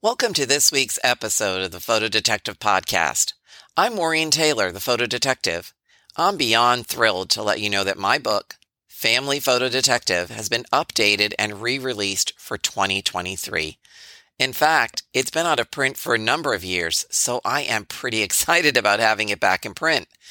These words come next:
My book is the easiest way to unlock the secrets behind your family photos by helping figure out key elements and how you can identify more about your family through pictures. You can find it on my website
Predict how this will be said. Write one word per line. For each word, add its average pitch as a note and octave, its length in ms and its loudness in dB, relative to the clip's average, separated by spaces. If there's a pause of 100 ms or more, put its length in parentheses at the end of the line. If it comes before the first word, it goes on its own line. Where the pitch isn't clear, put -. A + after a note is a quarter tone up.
(560)
My D3 220 2
book C3 380 2
is G2 200 -4
the G2+ 120 -6 (100)
easiest A#2+ 520 0
way F#2+ 240 2
to - 180 -8
unlock G#2+ 440 2
the F2+ 100 -4
secrets G#2+ 500 -2
behind G2+ 400 0
your F#2 100 -6
family F#2 360 -4
photos G#2+ 480 2
by F#2+ 180 0
helping A2 480 -2
figure A#2+ 460 -2
out G#2 300 -2
key C3+ 440 0
elements A#2 640 0 (380)
and D3 160 0
how D3+ 100 4
you D#3 160 2
can D3+ 160 -2
identify B2+ 640 2
more A2+ 220 -2
about B2+ 240 0
your A#2+ 100 -8
family C3 520 -2
through B2 240 -6
pictures. - 680 -4 (400)
You C3 100 -8
can A#2+ 160 -4
find A#2+ 260 0
it C3 120 2
on A2 120 2
my G#2 120 0
website C3 580 2